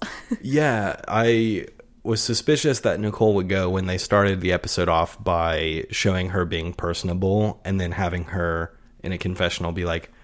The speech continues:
Speaker 2: "See, I have a personality. I just don't show it all the time."
Speaker 1: Yeah.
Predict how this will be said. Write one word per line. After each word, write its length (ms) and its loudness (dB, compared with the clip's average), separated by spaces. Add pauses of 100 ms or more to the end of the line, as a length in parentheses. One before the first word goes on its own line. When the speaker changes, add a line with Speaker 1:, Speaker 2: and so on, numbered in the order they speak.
(280)
Speaker 2:
"See, 600 2 (360)
I 100 -6
have 160 2
a 60 2
personality. 1120 2
I 80 2
just 220 0
don't 160 0
show 300 0
it 80 2
all 180 -4
the 80 -4
time." 520 -8 (280)
Speaker 1:
Yeah. 320 -4